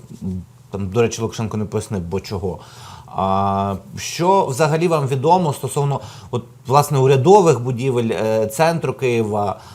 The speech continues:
Е, на жаль, мусимо говорити про будівлю Верховної Ради. Е, загалом, чи змінило зараз, е,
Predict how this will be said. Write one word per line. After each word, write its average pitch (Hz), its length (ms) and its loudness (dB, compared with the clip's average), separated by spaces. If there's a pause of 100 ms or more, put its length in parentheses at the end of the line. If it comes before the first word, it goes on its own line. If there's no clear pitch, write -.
(180)
Е, - 40 -8 (500)
на 123 120 -2
жаль, 143 160 4
мусимо 147 320 2
говорити 139 300 0
про 123 420 2
будівлю 127 380 -2
Верховної 131 540 0
Ради. 113 240 0 (460)
Е, 104 240 -2
загалом, 127 640 0
чи 131 180 -6
змінило 131 380 0
зараз, 117 500 -2
е, 104 140 -2